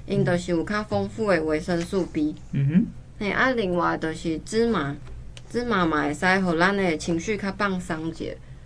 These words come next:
Speaker 2: 嗯哼。
Speaker 1: 啊，互咱暗时较好困。
Speaker 2: 嗯哼。
Speaker 1: 过来一个大家可能较知影，就是香蕉、香蕉。
Speaker 2: 嗯哼。嗯哼。
Speaker 1: 因为香蕉互，会互咱大脑内底的血清素较侪。
Speaker 2: 嗯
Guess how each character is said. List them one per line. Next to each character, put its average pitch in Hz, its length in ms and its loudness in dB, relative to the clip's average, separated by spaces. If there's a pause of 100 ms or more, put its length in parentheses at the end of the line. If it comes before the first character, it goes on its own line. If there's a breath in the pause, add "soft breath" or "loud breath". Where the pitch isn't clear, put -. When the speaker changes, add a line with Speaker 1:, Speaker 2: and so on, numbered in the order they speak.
(100)
Speaker 2:
嗯 139 60 4
哼。 143 180 8
Speaker 1:
啊， 175 60 10
互 165 60 6
咱 190 220 4
暗 226 200 0
时 170 200 -4
较 185 180 -4
好 185 160 2
困。 - 240 -4 (240)
Speaker 2:
嗯 156 180 0
哼。 220 140 8 (140)
Speaker 1:
过 294 140 4
来 214 180 4
一 190 220 0
个 170 180 4
大 156 120 0
家 170 160 0
可 233 180 -4
能 220 140 0
较 208 180 -2
知 202 120 -4 (100)
影， 190 220 2
就 160 140 -4
是 156 260 -2
香 185 380 -2
蕉、 175 340 0 (100)
香 151 280 4
蕉。 185 320 2
Speaker 2:
嗯 147 200 4
哼。 - 20 4
嗯 - 0 -
哼。 226 160 8 (120)
Speaker 1:
因 220 140 2
为 214 160 4
香 220 200 2
蕉 277 200 4
互， 180 420 0 (540)
会 180 180 2
互 180 160 2
咱 208 280 2
大 220 180 4
脑 160 200 2
内 135 160 -2
底 202 120 -2
的 190 180 2
血 156 200 -4
清 180 260 0
素 196 200 -2
较 190 180 -4
侪。 156 380 0 (100)
Speaker 2:
嗯 143 360 8